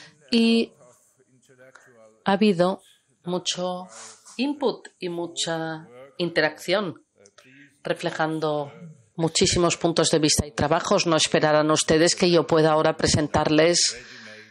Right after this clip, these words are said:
una solución lista para consumir o resultados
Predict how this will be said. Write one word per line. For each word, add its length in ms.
una 560
solución 720
lista 420
para 180
consumir 560
o 200
resultados 920